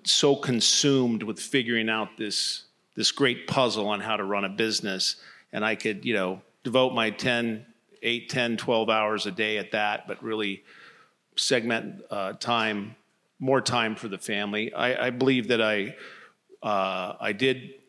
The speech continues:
I was able to get a lot of good time with the family and took the vacations and went to the Little League games and I did all that stuff. Well,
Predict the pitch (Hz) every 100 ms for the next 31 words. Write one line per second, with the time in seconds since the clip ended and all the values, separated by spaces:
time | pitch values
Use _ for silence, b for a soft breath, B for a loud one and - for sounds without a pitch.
0 | _ 110 117 107 127 143 151 147 143 131
1 | 123 117 113 120 117 127 113 123 123 127
2 | 117 104 117 113 113 117 113 95 131 127
3 | 117 120 110 110 110 104 - 107 107 95
4 | 113 120 120 120 117 117 107 117 110 110
5 | 107 101 98 113 120 117 117 104 - -
6 | 120 110 - - B B B B _ 113
7 | 117 120 123 120